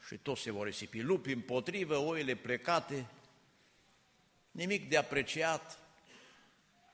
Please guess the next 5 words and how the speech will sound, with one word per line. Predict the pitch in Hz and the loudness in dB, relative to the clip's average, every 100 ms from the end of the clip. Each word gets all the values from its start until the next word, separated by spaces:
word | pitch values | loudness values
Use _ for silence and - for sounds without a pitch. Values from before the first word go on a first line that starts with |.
| - | -20
Și | - | -2
ultima | 165 170 151 147 | 2 2 2 0
mirare, | 135 139 139 170 151 143 135 - - - - | 0 2 2 2 2 -2 -8 -20 -20 -20 -10
a | 160 165 | -4 -2
murit. | 151 143 120 - - | -2 -2 -4 -8 -16